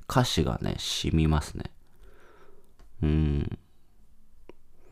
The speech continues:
だからその、この前、その、沖縄からあやさんがね、来てくれたんですけど、あやさんともちょっと話してたんですけど、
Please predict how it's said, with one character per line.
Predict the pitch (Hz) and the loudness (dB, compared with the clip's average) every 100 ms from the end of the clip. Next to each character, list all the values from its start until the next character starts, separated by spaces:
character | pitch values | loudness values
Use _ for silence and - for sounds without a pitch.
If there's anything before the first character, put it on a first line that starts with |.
| - - - - - - - - - | -20 -20 -20 -20 -20 -20 -20 -20 -2
だ | 113 | 6
か | 110 | 6
ら | |
そ | 98 95 | 8 8
の、 | 90 | 8
こ | 85 156 | 8 6
の | 196 | 8
前、 | 202 120 87 | 8 8 6
そ | 92 | 4
の、 | 87 85 76 | 6 6 6
沖 | 95 - | 2 2
縄 | 120 117 117 113 110 113 107 104 - - - - - - | 6 8 8 6 4 2 0 -2 -10 -20 -20 -20 -20 0
か | 110 | 4
ら | 107 104 | 8 10
あ | |
や | 113 104 | 8 8
さ | 78 | 6
ん | 71 | 4
が | 57 | 4
ね、 | 62 | 2
来 | 85 - | 2 0
て | 80 | 0
く | - | 2
れ | 73 | 2
た | 71 | 2
ん | 62 | 2
で | 60 | 0
す | - - | -4 -10
け | - 53 | -6 0
ど、 | 67 | 4
あ | 98 | 6
や | 110 | 6
さ | 76 | 4
ん | 65 | 2
と | |
も | 58 | 2
ち | 78 | 0
ょ | |
っ | |
と | - | -2
話 | - 64 69 | -2 0 -2
し | - | -4
て | |
た | - | -6
ん | - | -6
で | |
す | - | -6
け | 50 | -4
ど、 | 52 50 | -2 -2